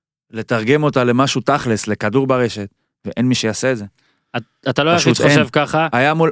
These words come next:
Speaker 1: מול באר שבע, זה היה משחק שאפשר היה לרדת במחצית, ביתרון של שתיים אפס, חד משמעי, כאילו. לא נגענו בכדור. אמרתי,
Speaker 2: לא
Speaker 1: ה-,
Speaker 2: צריך.
Speaker 1: באר שבע החזיקה בכדור באחוזים של הבחירות בעיר,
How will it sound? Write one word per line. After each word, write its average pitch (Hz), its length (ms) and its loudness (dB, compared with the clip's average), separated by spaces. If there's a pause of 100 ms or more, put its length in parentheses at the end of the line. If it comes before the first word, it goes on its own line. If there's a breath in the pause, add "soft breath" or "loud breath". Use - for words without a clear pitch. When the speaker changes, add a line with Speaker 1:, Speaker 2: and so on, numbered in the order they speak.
Speaker 1:
מול 156 160 2
באר 156 140 4
שבע, 147 280 2
זה 113 120 0
היה 127 120 4
משחק 127 560 0 (380)
שאפשר 110 340 -2
היה 143 120 2
לרדת 143 180 4
במחצית, 127 720 0 (260)
ביתרון 110 380 2
של 131 200 2
שתיים 143 380 0
אפס, 156 440 0 (1120)
חד 147 220 0
משמעי, 147 460 2
כאילו. - 180 -18 (420)
לא 139 140 4
נגענו 170 260 2
בכדור. 143 500 2 (800)
אמרתי, 123 240 2
Speaker 2:
לא 117 60 4
Speaker 1:
ה-, 113 60 2
Speaker 2:
צריך. 110 420 -4
Speaker 1:
באר 110 120 2
שבע 143 220 2
החזיקה 135 260 2
בכדור 127 360 2
באחוזים 120 420 0
של 139 120 2
הבחירות 123 440 2
בעיר, 120 320 2